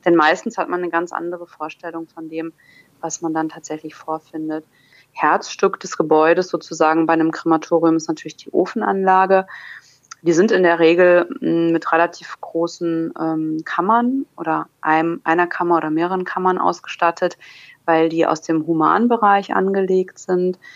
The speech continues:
ähm, die Tierkremi-, Kremierungsöfen. Und ja, entsprechend, ähm, ja, geht es dann beim Kremierungsprozess ja dann darum, den,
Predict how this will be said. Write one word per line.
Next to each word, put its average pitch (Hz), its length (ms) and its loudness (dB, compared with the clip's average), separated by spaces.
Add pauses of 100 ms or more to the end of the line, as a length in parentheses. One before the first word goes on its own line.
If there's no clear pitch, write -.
(340)
ähm, 170 560 2
die - 140 -20
Tierkremi-, 175 640 0
Kremierungsöfen. 175 1040 0 (840)
Und 165 520 2
ja, 151 280 2 (320)
entsprechend, 175 800 0
ähm, 165 380 2
ja, 147 160 4
geht 160 260 0
es 180 100 -4
dann 175 180 2
beim 160 160 0
Kremierungsprozess 175 960 0
ja 170 100 2
dann 160 220 2
darum, 165 480 2
den, 160 280 -2